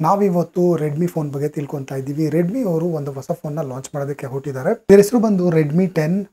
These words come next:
Prime ಅಂತ. ಇದನ್ನ allrounder ಸೂಪರ್ ಸ್ಟಾರ್ ಅಂತ ಕರೀತಿದ್ದಾರೆ.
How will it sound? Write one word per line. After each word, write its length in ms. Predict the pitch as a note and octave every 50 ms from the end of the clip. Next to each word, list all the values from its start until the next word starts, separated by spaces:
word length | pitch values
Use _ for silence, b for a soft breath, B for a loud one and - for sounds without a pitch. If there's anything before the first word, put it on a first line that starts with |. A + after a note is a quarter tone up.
| _ _ -
Prime 280 | D3+ D3 D3+ D#3 D#3 D3
ಅಂತ. 180 | C#3 B2+ - F3 G#3+ C4 B3+
ಇದನ್ನ 200 | - G3+ F#3+ F#3+
allrounder 560 | G3 G3 F#3+ F3 F3 F3 F#3 F#3 F3 F3 E3+
ಸೂಪರ್ 260 | F3 - D#3+ - D#3+ C3+
ಸ್ಟಾರ್ 200 | - D#3 C#3+ C#3+
ಅಂತ 180 | C#3 C3+ -
ಕರೀತಿದ್ದಾರೆ. 840 | C#3 - - C3+ C3+ C3+ C3 C3+ B2+ B2+ B2 C3 F3+ G3+ G3+ _